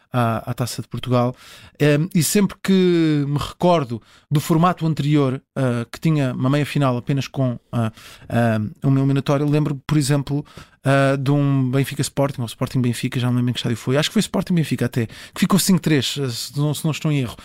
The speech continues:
Ah, e de facto foi um grande jogo porque foi disputado a uma mão. Se fosse em duas, não teria tanta, tanta emoção, apesar de, claro, também com meias finais de duas mãos, tivemos, por exemplo, o Benfica Porto, ah, muito bem disputado,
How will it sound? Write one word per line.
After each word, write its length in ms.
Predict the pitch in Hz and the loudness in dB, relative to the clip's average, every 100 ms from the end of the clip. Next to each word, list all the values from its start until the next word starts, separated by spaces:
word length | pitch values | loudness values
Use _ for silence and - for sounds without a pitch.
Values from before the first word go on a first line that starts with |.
| - - | -20 -6
Ah, 120 | - 165 | -2 2
e 100 | 202 | 2
de 80 | 160 | 2
facto 180 | 214 - | 0 0
foi 100 | 214 | 0
um 40 | |
grande 220 | 196 208 175 | 2 2 2
jogo 160 | 226 - | 0 0
porque 180 | 247 | -2
foi 100 | - | -2
disputado 380 | 220 - 214 190 | -4 -2 -2 0
a 20 | |
uma 160 | 196 208 | 0 2
mão. 240 | 202 196 | 2 2
Se 280 | 156 - 214 - - - | 0 0 0 -2 -18 -20
fosse 440 | - 185 190 - - | -4 0 0 -2 -4
em 140 | 156 156 | 0 2
duas, 400 | 160 165 - - | 2 2 0 -4
não 320 | 156 147 135 | 0 0 0
teria 360 | - 131 127 120 | 0 0 0 -2
tanta, 480 | 127 117 123 113 113 | -4 -2 -2 -4 -4
tanta 260 | 127 113 113 | -4 0 0
emoção, 400 | 110 - 131 123 - - | 0 0 -2 -2 -8 -8
apesar 300 | 117 123 123 | -4 -2 -2
de, 60 | - | -2
claro, 260 | 143 131 | 0 0
também 300 | - 120 127 127 - - - | 0 0 0 -4 -18 -20 -4
com 80 | 127 | 0
meias 240 | 127 120 | 2 2
finais 220 | 127 120 | 0 -2
de 80 | 120 | -2
duas 240 | 117 117 | -2 -2
mãos, 240 | 117 123 127 | 0 -2 -2
tivemos, 300 | 120 123 120 | -2 -2 -2
por 120 | 127 | -2
exemplo, 260 | 117 123 127 | -2 -2 -2
o 60 | |
Benfica 320 | 120 127 - | -2 -2 -4
Porto, 380 | 113 123 120 131 - - - | -2 -2 -2 -4 -8 -20 -8
ah, 80 | 117 | 2
muito 240 | 143 185 143 | 4 4 2
bem 100 | 151 | -2
disputado, 680 | - - 139 131 123 131 | -2 -4 0 0 -2 -8